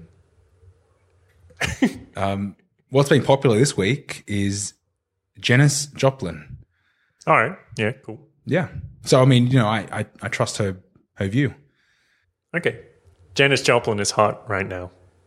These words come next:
Speaker 1: Or just in, in,
Speaker 2: No,
Speaker 1: like,
Speaker 2: in,
Speaker 1: in your
Speaker 2: in,
Speaker 1: house?
Speaker 2: in my house.
Speaker 1: Okay. <laughs>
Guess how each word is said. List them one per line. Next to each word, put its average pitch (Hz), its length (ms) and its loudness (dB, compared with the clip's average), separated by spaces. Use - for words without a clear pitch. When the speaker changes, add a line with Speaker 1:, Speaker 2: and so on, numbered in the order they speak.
Speaker 1:
Or 110 120 2
just 110 260 0
in, 107 240 2
in, 98 340 -8
Speaker 2:
No, 98 60 -8
Speaker 1:
like, 131 220 2
Speaker 2:
in, 135 100 4
Speaker 1:
in 110 60 -2
your 117 120 2
Speaker 2:
in, - 60 -4
Speaker 1:
house? 95 260 -2
Speaker 2:
in 135 120 6
my 123 100 4
house. - 460 -4
Speaker 1:
Okay. - 220 -12
<laughs> - 880 2